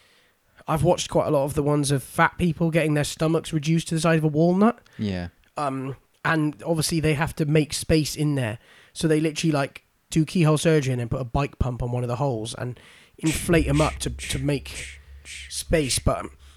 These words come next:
Speaker 1: I imagine, I'm always astonished by how little, by how heavy-handed they are
Speaker 2: Surgeons
Speaker 1: during
Speaker 2: are.
Speaker 1: surgery.
Speaker 2: Yeah.
Speaker 1: They are, like, orthopedic surgery where you see, like, bone stuff is, like,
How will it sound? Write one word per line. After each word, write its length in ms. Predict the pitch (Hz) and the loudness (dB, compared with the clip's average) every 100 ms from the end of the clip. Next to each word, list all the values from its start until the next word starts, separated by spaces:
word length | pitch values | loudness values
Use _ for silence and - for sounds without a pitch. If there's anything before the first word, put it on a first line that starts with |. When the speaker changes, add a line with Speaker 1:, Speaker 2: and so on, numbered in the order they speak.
| - - | -8 4
Speaker 1:
I 120 | 190 | 6
imagine, 600 | 208 233 202 190 165 - - - - - - - 226 | 10 8 10 8 8 0 -10 -20 -20 -20 -20 -2 8
I'm 160 | 339 | 10
always 300 | 403 392 277 | 12 12 12
astonished 840 | 277 - - 262 160 104 - - 151 | 10 6 6 6 6 2 -4 -4 0
by 160 | 151 | 0
how 480 | 151 180 165 156 143 - - - _ _ _ _ _ _ - - | 0 2 4 4 -2 -14 -20 -20 _ _ _ _ _ _ -20 -6
little, 760 | 175 247 247 262 226 196 180 - _ _ _ _ _ - | 4 4 6 4 6 6 4 -4 _ _ _ _ _ 2
by 140 | 185 | 4
how 320 | 180 233 214 | 4 4 6
heavy-handed 1120 | 190 - 254 233 202 220 208 156 120 104 - - - _ - | 4 4 6 6 6 8 8 6 2 2 0 0 -20 _ 0
they 140 | 151 | 2
are 200 | 139 120 | 4 2
Speaker 2:
Surgeons 60 | 131 170 | 6 10
Speaker 1:
during 180 | 170 180 | 10 10
Speaker 2:
are. 40 | 196 | 8
Speaker 1:
surgery. 680 | - 170 151 139 131 110 107 | 6 8 8 4 0 0 -2
Speaker 2:
Yeah. 300 | 95 90 90 - | -4 -4 -8 -10
Speaker 1:
They 300 | 180 202 214 | 6 10 10
are, 260 | 208 190 180 156 - | 10 8 6 0 -4
like, 300 | 175 180 170 - - - _ - | 2 2 2 -12 -20 -20 _ 8
orthopedic 640 | 285 277 311 294 262 - | 8 8 8 8 8 2
surgery 420 | - 233 180 127 123 | 2 4 4 2 -2
where 120 | 123 | -2
you 100 | 127 | -4
see, 220 | - 160 | -2 0
like, 240 | 143 123 - | -2 -2 4
bone 300 | 175 165 143 | 6 6 2
stuff 280 | - 107 | -2 -2
is, 100 | 127 | -2
like, 140 | 127 | -4